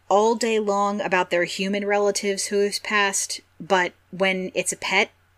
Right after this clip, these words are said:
just waterfalls. Also, I think this is a really good illustration of how pop culture can bring people to the community.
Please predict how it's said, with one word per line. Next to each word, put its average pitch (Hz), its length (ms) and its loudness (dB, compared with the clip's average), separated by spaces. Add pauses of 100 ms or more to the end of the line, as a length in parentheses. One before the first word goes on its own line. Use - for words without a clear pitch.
(340)
just - 260 -2 (600)
waterfalls. - 760 -2 (1400)
Also, 254 460 4 (220)
I 202 80 2
think 277 340 0
this 330 160 0
is 240 120 0
a 214 80 0
really 202 560 -2
good 202 280 4
illustration 185 840 0
of 175 300 -6
how - 300 -4
pop - 340 -6
culture 208 400 -2
can 185 220 -8
bring 170 400 -4
people 175 340 -6
to 170 180 -6
the 165 80 -6
community. 202 600 -2